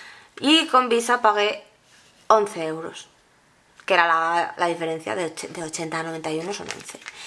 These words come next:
Y eso es lo que pagué. Entonces en total he pagado cincuenta y un euros por un ticket de noventa y uno, o sea que me he ahorrado cuarenta pavos y me parece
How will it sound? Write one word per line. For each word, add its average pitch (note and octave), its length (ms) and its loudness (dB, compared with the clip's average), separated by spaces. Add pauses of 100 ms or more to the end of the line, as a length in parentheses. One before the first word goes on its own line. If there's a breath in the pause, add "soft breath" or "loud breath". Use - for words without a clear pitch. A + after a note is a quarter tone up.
(200 loud breath)
Y G3+ 100 4
eso A3 160 2
es G3+ 60 -2
lo G3+ 100 4
que F#3 140 2
pagué. D#3+ 280 -2 (360 loud breath)
Entonces A3+ 320 4
en A#3+ 100 -2
total A#3+ 340 4
he A#3 60 -4
pagado A#3+ 400 2
cincuenta G3+ 500 -2
y G#3 100 0
un A#3+ 160 0
euros C#4 480 2
por A3 220 -4
un A3 300 0
ticket B3 340 0
de A#3 140 2
noventa F3+ 400 2
y F#3 80 0
uno, F3 200 -4
o E3+ 40 -6
sea E3 160 0
que E3+ 80 -2
me F3 120 2
he - 20 6
ahorrado F#3 420 6
cuarenta F3+ 380 2
pavos A3 500 0
y - 260 -6
me G3+ 120 -6
parece F3+ 580 -2